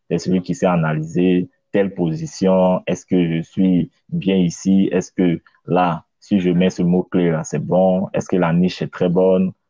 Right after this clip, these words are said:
Voilà. Donc, euh, on va résumer. Améliorer ses compétences en rédaction. Il faut acquérir des compétences en base de développement web. Et aussi, il faut développer des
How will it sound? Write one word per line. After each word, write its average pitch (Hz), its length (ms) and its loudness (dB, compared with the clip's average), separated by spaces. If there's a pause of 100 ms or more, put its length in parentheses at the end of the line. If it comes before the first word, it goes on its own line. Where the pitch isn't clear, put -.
(260)
Voilà. - 440 -4 (580)
Donc, 90 240 -2
euh, 78 340 -2 (840)
on 90 100 0
va 98 140 2
résumer. 90 560 0 (320)
Améliorer 190 440 2
ses 208 140 -2
compétences - 440 -6
en 85 80 -2
rédaction. 82 640 -4 (340)
Il - 80 -10
faut 101 140 0
acquérir 90 320 0
des - 140 -8
compétences 85 640 -4 (120)
en - 180 -8
base - 540 -4
de 82 80 -6
développement 80 400 -4
web. 85 260 -2 (120)
Et 90 120 -6
aussi, 92 180 -2 (200)
il 95 80 -4
faut 95 120 0
développer 85 380 -2
des 92 100 -2